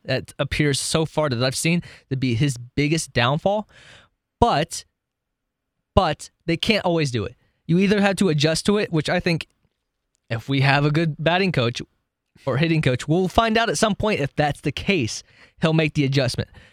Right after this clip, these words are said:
But, I mean, this guy has everything we've been looking for. The raw power,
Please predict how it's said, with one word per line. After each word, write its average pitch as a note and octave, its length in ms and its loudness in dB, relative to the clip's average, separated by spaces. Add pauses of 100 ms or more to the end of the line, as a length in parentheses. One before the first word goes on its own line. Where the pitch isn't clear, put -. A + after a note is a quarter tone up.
(200)
But, D3+ 120 0
I D3+ 80 2
mean, C3+ 280 2
this E3+ 160 -4
guy G#3 200 2
has D#3+ 200 4
everything D3 380 0
we've C3+ 100 0
been B2 160 -2
looking B2 240 -2
for. G2 220 -2
The A#2 260 -2 (200)
raw D#3 300 0
power, - 460 -2